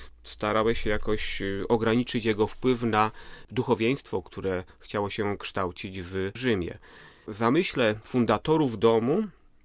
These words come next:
i pragnę dodać, że oprócz, y, biskupa Sebastiana Przemyckiego, biskupa Józefa Sebastiana Pelczara, orędownikami tej sprawy byli także święty Józef Bilczewski, metropolita lwowski,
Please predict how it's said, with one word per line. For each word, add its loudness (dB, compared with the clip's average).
i -6
pragnę -2
dodać, 2
że 2
oprócz, -6
y, 0
biskupa -8
Sebastiana -2
Przemyckiego, -2
biskupa -6
Józefa -4
Sebastiana -4
Pelczara, -2
orędownikami 2
tej 2
sprawy -2
byli 2
także 0
święty -2
Józef -2
Bilczewski, -2
metropolita 0
lwowski, -2